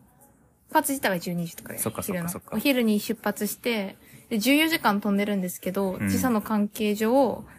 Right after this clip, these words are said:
Speaker 1: 着いたのは夜六時半。
Speaker 2: うん。
Speaker 1: だったよね。
Speaker 2: うん。
Speaker 1: 現地時間の六時半。
Speaker 2: うん。ちょっとよくわかんなくなるよね。
Speaker 1: ね。だ-、日本も夜中だよね。
Speaker 2: うん、
Speaker 1: その時。
Speaker 2: 夜中、夜中。
Speaker 1: で、六時半に着いて、で、あの、プライオリティパスっていう楽天プレミアムカードを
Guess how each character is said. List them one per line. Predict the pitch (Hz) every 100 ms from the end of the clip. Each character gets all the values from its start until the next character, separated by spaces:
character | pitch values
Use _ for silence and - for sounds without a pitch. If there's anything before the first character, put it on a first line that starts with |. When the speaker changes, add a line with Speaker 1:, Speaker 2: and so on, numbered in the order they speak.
| -
Speaker 1:
着 | - - 262
い |
た | - - 226
の | 214 214
は | 240 247
夜 | 214 196
六 | 175 196
時 | 185
半。 | 175 165 196 _ - - -
Speaker 2:
う | 104
ん。 | 98 90 82 - - - - _ _ _ _
Speaker 1:
だ | -
っ | -
た | -
よ | -
ね。 | -
Speaker 2:
う |
ん。 | -
Speaker 1:
現 | 233
地 | -
時 | 262
間 | 294
の | 226
六 | 196
時 | 185
半。 | 175 - -
Speaker 2:
う |
ん。 | - 87 85
ち | -
ょ |
っ | 143
と |
よ | 107
く | 90
わ |
か | 87
ん | 87
な |
く | 87
な | 85
る | 82
よ | 78
ね。 |
Speaker 1:
ね。 | 202 190 -
だ-、 | 208
日 | 269
本 | 320
も | 220
夜 | 190
中 | 202 208
だ | 190
よ |
ね。 | 90 - -
Speaker 2:
う | 104
ん、 |
Speaker 1:
そ |
の | 90
時。 |
Speaker 2:
夜 | 95
中、 | 92 87
夜 | 85
中。 | 87 - - - - -
Speaker 1:
で、 | 233 214
六 | 202
時 | 226
半 | 233
に | 208
着 | 208 220
い |
て、 | 208 - 277 208 220 - - - -
で、 | 240 240 233 233 233 226 - _ -
あ | 208
の、 | 202 202 190 -
プ | 240
ラ | 247
イ |
オ | 247
リ | 247
テ | 247
ィ |
パ | 240 226
ス | 208
っ |
て | 185 -
い | 175
う | 180
楽 | 190
天 | - 226 226
プ | 226
レ | 220
ミ | 220
ア |
ム | 220
カ | 220 226
ー |
ド | 190 175
を | 175 - 185 180